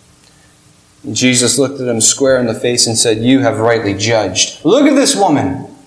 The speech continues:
I came here, you gave me no water from my feet. She is wiping my feet with the tears of her eyes and her hair.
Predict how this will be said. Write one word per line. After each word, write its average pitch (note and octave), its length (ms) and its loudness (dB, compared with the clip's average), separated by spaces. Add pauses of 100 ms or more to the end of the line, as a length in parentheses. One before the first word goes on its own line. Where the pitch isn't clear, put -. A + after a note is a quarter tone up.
(1600)
I C4+ 240 2
came B3 320 2
here, A#3 300 4
you G#3 240 0
gave A3+ 280 2
me G3+ 120 2
no G#3 200 4
water F#3+ 300 4
from F3+ 220 0
my E3+ 140 4
feet. G#3 440 0
She B3 300 4
is E3+ 120 2
wiping G3 400 2
my F#3+ 140 4
feet G#3+ 320 2
with E3+ 140 0
the D#3 100 2
tears G#3+ 360 2
of E3+ 100 2
her F3 160 2
eyes F#3 320 4
and D3+ 100 2
her C3+ 80 2
hair. E3 520 0